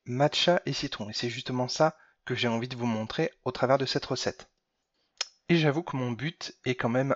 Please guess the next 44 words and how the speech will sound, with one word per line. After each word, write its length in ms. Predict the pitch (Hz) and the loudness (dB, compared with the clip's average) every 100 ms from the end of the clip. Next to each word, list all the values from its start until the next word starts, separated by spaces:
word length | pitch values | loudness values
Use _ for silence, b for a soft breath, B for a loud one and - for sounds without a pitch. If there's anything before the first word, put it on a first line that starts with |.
| - | -2
un 120 | 147 | -6
petit 160 | - 135 | -4 -4
peu 140 | 147 | -6
de 60 | 135 | -8
vous 60 | |
faire 220 | 113 110 - | -2 0 2
sortir 480 | 117 - 139 143 B B B B 110 | -2 -2 0 0 B B B B -12
de 80 | |
vos 140 | 107 117 | -4 -2
sentiers 340 | - 135 - | 0 0 2
battus, 320 | 127 117 - | 2 2 -2
parce 140 | 160 - | -6 -6
qu'on 160 | 123 | -2
a 80 | 120 | -2
souvent 340 | - 175 175 170 | -2 2 2 4
tendance, 460 | 151 135 135 - - | 0 0 0 -4 -2
moi 100 | 110 | -2
le 60 | 117 | -2
premier, 400 | - 110 139 - B B - | -2 2 2 0 B B -8
à 100 | 107 | -8
cuisiner 400 | - 117 127 117 | -6 -2 0 2
les, 140 | 101 95 - | 0 -2 -8
les 180 | 113 107 | -4 2
mêmes 220 | 135 151 | 2 4
choses, 460 | - 131 147 139 | 0 0 0 0
les 80 | - | -6
mêmes 220 | 113 131 | -4 -2
associations 540 | 131 - 123 123 - 127 | -2 -4 -4 -4 -4 -6
de 80 | - | -2
saveurs, 380 | 117 123 139 - | 0 0 -2 0
et 220 | - 151 B B B B B B _ - | 0 0 B B B B B B _ -4
on 160 | 143 190 | 6 6
a 80 | |
tendance 280 | 220 214 226 | 8 4 4
parfois 340 | - - 240 220 | 2 2 4 4
à 60 | |
manquer 580 | 127 127 147 180 190 202 | 2 0 6 6 6 2
de 100 | 165 | 4
nouveautés 1000 | 160 160 156 - 139 151 160 170 156 117 | 2 4 2 2 4 6 8 8 6 6
et 80 | 113 | 6
à 80 | 107 | 4
avoir 300 | 113 107 - | 4 0 0
peur 220 | 139 135 | 0 2
d'oser, 460 | 127 113 120 143 | 0 0 0 -2